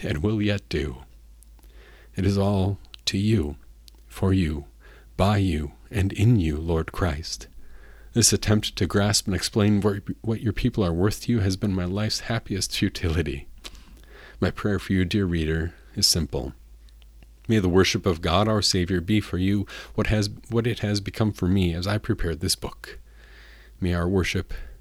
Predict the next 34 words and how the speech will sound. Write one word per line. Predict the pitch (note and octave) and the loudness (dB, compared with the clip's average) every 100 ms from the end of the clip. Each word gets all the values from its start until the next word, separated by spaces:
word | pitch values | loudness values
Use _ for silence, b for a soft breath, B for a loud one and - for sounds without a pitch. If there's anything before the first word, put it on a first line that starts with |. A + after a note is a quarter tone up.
| - | -6
never | - G#2 D#2+ | 4 4 4
be | D2+ F2 | 0 -4
the | F2 | -2
same. | - E2+ C#2+ - - - - - - B B B B | -2 -4 -6 -14 -20 -20 -20 -20 -20 B B B B
How | - F#2 | 2 4
lovely | F2+ A2 A#2+ A#2+ | 6 6 6 4
is | G2+ | 6
your | G#2 | 4
dwelling | E2+ F#2 F#2+ E2 | 4 2 2 0
place, | - F2 - | -2 -2 -2
Lord | E2 F2+ A2 A2 | 0 2 2 2
Almighty! | G#2 F#2+ D#2+ F2+ F2 | 0 2 0 -4 -6
My | G2+ | -2
soul | F#2 - A#2 | 0 4 4
yearns, | G2 F#2+ A2+ G2 F#2 | 4 4 4 2 0
even | G#2 A2+ | -2 -2
faints, | F#2+ G#2+ G#2 - | 0 0 0 -2
for | F2 | -6
the | - | -8
courts | - C3+ - | -2 -2 -2
of | E2 | 0
the | G2 | 2
Lord. | F#2 D2 C#2 D2 B B B - | 4 2 -2 -6 B B B -6
My | F2 | -6
heart | - A#2 A2+ - - | -2 -2 -2 -6 -4
and | A2 | -2
my | G2+ | -2
flesh | - - F#2+ C#2 - - - | -4 -4 -2 -2 0 -2 -2
cry | - A#2+ G2 | -2 0 0
out | F#2 | -2
for | - F#2+ | -2 -2
the | E2+ | 0
living | D#2 D#2+ G2 | 0 0 2
God. | E2+ C2 C2+ - | 0 -2 -8 -14